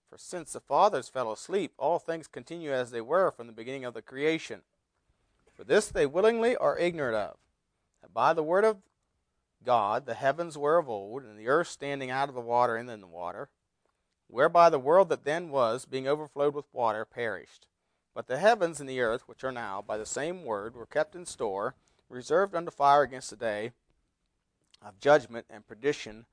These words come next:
of ungodly men. But, beloved, be not ignorant of this one thing, that one day is with the Lord as a thousand years, and a thousand years as one day. The Lord is not slack concerning his promise, as some men count slackness,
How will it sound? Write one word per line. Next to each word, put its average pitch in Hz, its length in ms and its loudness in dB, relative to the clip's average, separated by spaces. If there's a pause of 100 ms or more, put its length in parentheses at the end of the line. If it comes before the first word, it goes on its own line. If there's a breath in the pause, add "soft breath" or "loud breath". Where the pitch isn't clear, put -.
(300)
of 101 140 -10
ungodly 117 580 0
men. 107 320 -8 (1400)
But, - 100 -20
beloved, 147 460 2 (480)
be 151 120 -14
not 208 200 4
ignorant 175 440 -2
of 110 80 -20
this 131 180 -12
one 143 240 -4
thing, 123 320 -6 (600)
that - 160 -14
one 180 280 0
day 151 200 6
is 135 140 0
with 143 120 -6
the 127 60 -14
Lord 131 260 2
as 107 80 -16
a 113 60 -18
thousand 127 460 2
years, 110 320 -6
and 95 80 -20
a - 20 -20
thousand 135 400 2
years 127 260 -6
as 113 140 -20
one 113 220 -12
day. 95 340 -10 (640)
The 87 100 -20
Lord 135 240 0
is 175 80 -4
not 185 240 0
slack 190 440 -2
concerning 139 400 -8
his 139 100 -8
promise, 127 540 -2
as - 60 -14
some 143 280 -6
men 131 160 -12
count 127 260 -10
slackness, 113 720 -6